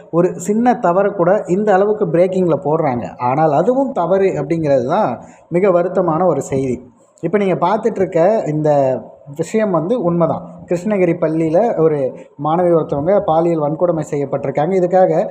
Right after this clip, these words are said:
நாம் தமிழர் கட்சி முன்னாள் நிர்வாகி கைது அப்படின்னு பதிவு பண்ணது, அ, அ, கிட்டத்தட்ட என்ன சொல்றது, ஏதாவது ஒண்ணு பதிவு பண்ணணுங்கிறதுக்காக இந்த ஒரு விஷயத்தை பதிவு பண்ணுவாங்க. ஆனா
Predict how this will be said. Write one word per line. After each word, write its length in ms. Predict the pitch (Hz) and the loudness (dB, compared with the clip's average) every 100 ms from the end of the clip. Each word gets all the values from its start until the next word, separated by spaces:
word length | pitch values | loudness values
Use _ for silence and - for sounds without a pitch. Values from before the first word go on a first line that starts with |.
| - - | -10 -18
நாம் 300 | - 170 254 262 | -2 0 0 0
தமிழர் 300 | 240 220 202 | 0 0 -4
கட்சி 260 | 190 - | -6 -4
முன்னாள் 340 | 185 185 190 175 | -2 0 0 2
நிர்வாகி 400 | 170 165 156 160 | 0 0 0 -2
கைது 360 | 156 175 190 | 0 0 2
அப்படின்னு 300 | 180 139 160 | 0 0 -4
பதிவு 260 | 156 160 175 | -2 -2 -2
பண்ணது, 320 | 151 143 147 262 - - - - | -2 -2 0 -2 -6 -20 -20 -18
அ, 80 | - 151 | -10 -4
அ, 60 | |
கிட்டத்தட்ட 580 | 156 220 - - 226 196 208 | -2 -2 0 2 2 0 0
என்ன 200 | 160 180 | 0 -2
சொல்றது, 320 | 175 156 147 | 0 -2 0
ஏதாவது 220 | 143 175 202 | 2 2 2
ஒண்ணு 120 | 165 | 0
பதிவு 260 | 170 185 202 | 0 2 0
பண்ணணுங்கிறதுக்காக 840 | 180 170 175 165 156 160 143 220 | 0 -2 0 0 0 -2 -2 -2
இந்த 160 | 185 165 | 2 2
ஒரு 140 | 151 | 0
விஷயத்தை 340 | 147 185 175 | -2 -2 -2
பதிவு 240 | 156 156 160 | -2 -2 -2
பண்ணுவாங்க. 380 | 143 123 104 92 - - - | -2 -4 -6 -10 -14 -20 -8
ஆனா 220 | 156 165 | -2 0